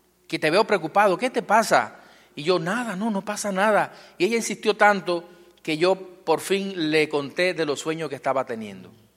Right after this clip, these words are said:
Y ella solamente se atrevió a decirme, "Pero ve a la iglesia". Y ahí mismo yo la paré. Le dije, "¿A la iglesia?". "No, no, no, a la iglesia no.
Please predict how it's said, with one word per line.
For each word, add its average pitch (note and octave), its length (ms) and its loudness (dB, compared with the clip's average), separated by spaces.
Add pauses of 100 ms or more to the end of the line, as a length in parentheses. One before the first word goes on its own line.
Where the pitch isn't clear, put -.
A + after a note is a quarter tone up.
(880)
Y E3+ 140 2
ella G#3+ 260 4
solamente G#3 800 2
se F3+ 120 0
atrevió D#3+ 320 0
a F#3+ 60 6
decirme, D3 640 -2 (1400)
"Pero C#3 280 -4
ve C#3 180 2
a F3 80 2
la G3+ 140 2
iglesia". G#3 640 0 (1300)
Y G3+ 140 2
ahí G3+ 140 8
mismo A3 300 2
yo G3+ 140 6
la F3+ 120 8
paré. D#3 360 4 (880)
Le D3 80 0
dije, D#3+ 160 2
"¿A A2+ 60 -2
la B2 140 2
iglesia?". D#3+ 600 6
"No, C4+ 260 6
no, E3 220 2
no, A#2 160 -2
a A#2 40 -2
la C3 80 -2
iglesia F#3 320 0
no. C#3 260 -4